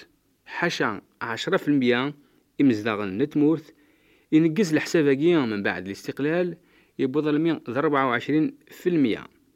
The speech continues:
وذ الحساب أربعة وعشرين في المية كيني، الحساب أم قران أطاس يمي، آه، ثمور ثقيا، الجزائر الحساب كيني،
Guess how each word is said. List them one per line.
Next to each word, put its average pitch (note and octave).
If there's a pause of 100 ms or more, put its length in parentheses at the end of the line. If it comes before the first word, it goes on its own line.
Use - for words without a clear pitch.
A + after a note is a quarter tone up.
(580)
وذ A2
الحساب B2+ (240)
أربعة A2+
وعشرين B2+
في B2+
المية C3
كيني، D3 (340)
الحساب B2 (100)
أم C#3+
قران C#3 (180)
أطاس D3+
يمي، C#3 (420)
آه، A#2
ثمور D3+
ثقيا، A#2+
الجزائر A#2+
الحساب A#2
كيني، B2